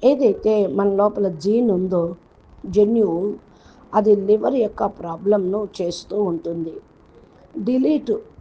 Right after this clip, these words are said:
చెయ్యాలి. మన టెక్నిక్ ఏదైతే ఉన్నదో యోగా టెక్నిక్ను ఉపయోగించుకొని, ఆ, పిక్చర్ టెక్నిక్ని చూస్తూ ఉండాలి.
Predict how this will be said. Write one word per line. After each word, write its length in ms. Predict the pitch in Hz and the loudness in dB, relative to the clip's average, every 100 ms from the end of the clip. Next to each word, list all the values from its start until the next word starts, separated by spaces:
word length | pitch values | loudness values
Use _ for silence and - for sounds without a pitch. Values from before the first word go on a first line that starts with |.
| - | 2
చెయ్యాలి. 640 | 202 202 190 175 170 196 - - - - - _ _ - | 4 6 4 2 -4 -6 -10 -18 -20 -20 -20 _ _ -6
మన 200 | 226 226 | 0 2
టెక్నిక్ 580 | 220 254 254 302 285 202 - - | 2 -2 2 2 2 -2 -4 -2
ఏదైతే 420 | 202 202 190 190 | -2 0 -2 -4
ఉన్నదో 540 | 185 170 190 185 175 175 - | -4 -4 -2 -2 -2 -4 -6
యోగా 360 | 185 196 190 202 | -4 -2 0 -2
టెక్నిక్ను 680 | 190 180 - 185 190 - 180 | -2 -10 -10 -8 -8 -8 -12
ఉపయోగించుకొని, 1040 | - 180 180 185 185 - - 208 262 269 - - - - - - | -10 -8 -6 -6 -8 -10 -4 0 0 -2 -10 -20 -20 -20 -16 -2
ఆ, 260 | 247 262 285 - - - 370 508 523 571 - - - - - - - - | 0 0 -2 -10 -16 -12 -10 -10 -10 -12 -18 -20 -20 -20 -20 -20 -20 -6
పిక్చర్ 500 | - 254 - 294 233 - - _ _ _ _ - - | -2 -2 0 6 6 4 -8 _ _ _ _ 2 4
టెక్నిక్ని 880 | 220 220 254 247 240 220 196 196 - - _ - - - - - - | 4 2 0 2 2 0 0 -2 -6 -12 _ -14 -8 -8 -10 -20 -20
చూస్తూ 680 | - _ - - 240 - 208 | -20 _ -2 -2 0 2 2
ఉండాలి. 520 | 190 175 170 165 | 4 0 -4 -6